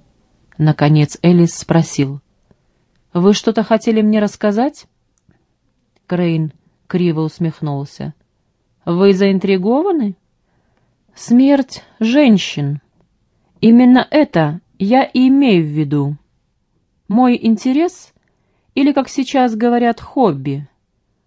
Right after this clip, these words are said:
отнять жизнь у женщины. Я то,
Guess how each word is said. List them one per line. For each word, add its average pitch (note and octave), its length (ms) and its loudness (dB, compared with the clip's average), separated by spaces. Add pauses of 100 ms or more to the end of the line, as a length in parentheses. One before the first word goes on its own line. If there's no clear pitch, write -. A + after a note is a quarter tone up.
(220)
отнять B3 500 -2
жизнь A3+ 640 2
у A#3+ 120 -2
женщины. E3 800 -4 (1000)
Я G#3 260 2
то, D4+ 300 -4